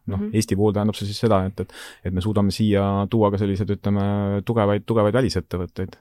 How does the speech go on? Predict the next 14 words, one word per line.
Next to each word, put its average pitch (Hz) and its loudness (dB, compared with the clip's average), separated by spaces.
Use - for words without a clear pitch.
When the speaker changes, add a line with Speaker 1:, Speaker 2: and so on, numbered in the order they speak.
Speaker 1:
mis, - -10
äh, 90 -8
mis 95 -6
annavad, 92 -2
mis 95 -2
loovad 92 0
siin 101 0
nagu 95 0
uusi 101 -2
töökohti 95 0
ja, 90 -4
ja, 92 -4
ja 90 -4
ütleme, 95 -2